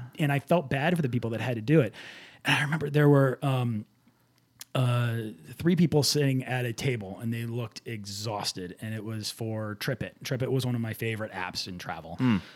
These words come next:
Speaker 1: Uh, it's a phone app. You, like,
Speaker 2: Yeah, I never
Speaker 1: Goo-,
Speaker 2: heard of it.
Speaker 1: Google, Google, f-, uh, what does Google have now?
Speaker 2: Flight?
Speaker 1: Google Trips or something?
Speaker 2: Oh.
Speaker 1: Now, it, it's now what I use, but TripIt was what I used for a long time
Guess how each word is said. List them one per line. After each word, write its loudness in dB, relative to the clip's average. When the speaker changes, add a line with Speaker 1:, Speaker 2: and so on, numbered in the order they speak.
Speaker 1:
Uh, 0
it's -6
a -10
phone -6
app. -6
You, -8
like, -8
Speaker 2:
Yeah, 2
I 6
never 10
Speaker 1:
Goo-, 10
Speaker 2:
heard 2
of 0
it. 6
Speaker 1:
Google, 6
Google, 2
f-, -14
uh, -8
what -8
does -8
Google -10
have -12
now? -14
Speaker 2:
Flight? 0
Speaker 1:
Google -2
Trips -6
or -12
something? -2
Speaker 2:
Oh. -6
Speaker 1:
Now, 4
it, 2
it's -2
now -2
what -4
I -4
use, -4
but -6
TripIt -2
was -6
what -4
I -4
used -4
for -6
a -4
long -6
time -6